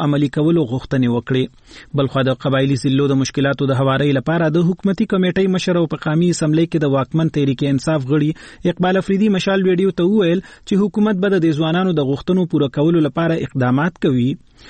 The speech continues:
په شمالي وزیرستان کې په دوه زره څوارلسم کال کې د فوزي عملیاتو له وجې شاوخوا لس لکه خلک بې کوره شوي وو چې زیاتره یې بیرته خپلو سیمو کې بحال کړل شوي دي. چارواکي وایي په کابل کې نن په دوو بیلابیلو پیښو کې د یاد ولایت د والي مرستیال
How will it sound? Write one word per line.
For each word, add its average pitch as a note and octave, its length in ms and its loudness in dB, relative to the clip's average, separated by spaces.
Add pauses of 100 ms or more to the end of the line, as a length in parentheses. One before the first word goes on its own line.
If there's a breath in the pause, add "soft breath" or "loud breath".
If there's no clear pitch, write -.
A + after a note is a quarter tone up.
(200 loud breath)
په G#3+ 160 2
شمالي A3 260 2
وزیرستان F#3+ 480 0
کې F3 140 -6
په D#3+ 120 0
دوه E3 120 2
زره E3 200 0
څوارلسم C#3 500 0
کال D3 180 0
کې C#3 140 0
د A#2+ 80 -6
فوزي C3+ 340 0
عملیاتو C#3 380 0
له C3+ 100 0
وجې C#3+ 320 0
شاوخوا C3+ 460 0
لس D#3+ 280 -2
لکه B2+ 260 -4
خلک C#3+ 260 0
بې B2+ 180 -2
کوره B2+ 220 0
شوي G#3 260 2
وو F3 160 0
چې - 460 -4
زیاتره G3 380 0
یې E3 220 0
بیرته G3+ 300 -2
خپلو C#3 320 -2
سیمو E3 240 0
کې D#3+ 180 0
بحال A#2+ 300 -2
کړل B2 240 0
شوي B2+ 320 2
دي. C#3 80 2 (880 loud breath)
چارواکي A3+ 400 0
وایي A3+ 180 0
په F#3 100 -6
کابل F#3+ 260 0
کې F#3 180 -2
نن F#3+ 200 0
په E3 200 0
دوو F3 200 2
بیلابیلو D#3 540 2
پیښو E3+ 280 -2
کې E3 140 0
د D3 100 2
یاد D#3 220 0
ولایت C#3 400 0
د C3+ 140 2
والي C3+ 260 2
مرستیال C#3 500 -2